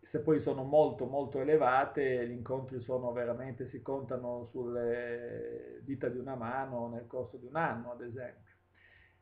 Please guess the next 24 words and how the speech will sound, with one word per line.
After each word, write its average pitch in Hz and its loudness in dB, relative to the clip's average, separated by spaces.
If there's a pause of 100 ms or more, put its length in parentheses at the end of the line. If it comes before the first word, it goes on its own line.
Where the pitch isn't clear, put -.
E, 190 8
eh, 156 12
e 220 8
quindi, 214 2
eh, 131 4
a 131 4
queste 190 4
relazioni 151 2
virtuali 170 2
spesso 156 0
si 170 -2
associano 156 0
i 139 -2
tradimenti 127 -4 (120)
virtuali. 117 -6
I - -14
tradimenti 147 -6
virtuali 170 0
sono 147 0 (560)
sostanzialmente 147 2
altre 151 6
relazioni, 139 2
eh, 123 -4
virtuali 147 4